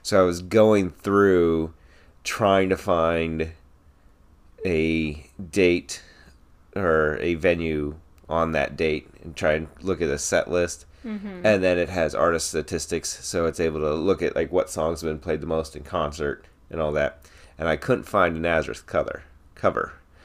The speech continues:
Speaker 1: So if I'm interpreting this correctly, so they covered This Flight Tonight.
Speaker 2: Yes.
Speaker 1: So from what I'm interpreting it as, she said that she wanted to open it with a Nazareth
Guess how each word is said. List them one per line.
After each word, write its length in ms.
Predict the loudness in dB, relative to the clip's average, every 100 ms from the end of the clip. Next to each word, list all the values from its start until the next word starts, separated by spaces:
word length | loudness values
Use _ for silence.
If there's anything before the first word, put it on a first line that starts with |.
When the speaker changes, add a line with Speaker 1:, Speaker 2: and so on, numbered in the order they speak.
| -20 -20 -4
Speaker 1:
So 280 | 2 4 2
if 140 | 0 4
I'm 180 | 4
interpreting 600 | 2 0 0 2 2 0
this 180 | 0 -2
correctly, 800 | -4 0 6 6 4 -6 -6 -6 -12 -20 -20 -20 -20 _ -20 -20 -20 -20 -20 -20 -14
so 300 | 0 2 4
they 220 | 4 6 6
covered 480 | 4 4 4 0
This 180 | 0 -2
Flight 280 | 2 2 2
Tonight. 320 | -4 -6 -8 -12 -20 -14
Speaker 2:
Yes. 360 | -8 -8 -10 -20 _ _ _ _ _ _ -20 -20 -20 -20 _ -6
Speaker 1:
So 580 | 4 6 8 6 2 -4 _ _ _ _ _
from 380 | -20 -4 0 4
what 200 | 6 8
I'm 200 | 8 8
interpreting 600 | 2 2 2 2 -2 0
it 180 | 0 0
as, 500 | 2 2 0 -2 -12 _ -20 _ _ _ -14
she 240 | -6 -4
said 220 | 4 4 4
that 100 | 0
she 180 | 0 2
wanted 260 | 2 2
to 100 | 0
open 240 | 0 0 -2
it 80 |
with 140 | -2 -4
a 40 |
Nazareth 680 | 0 4 4 4 0 -2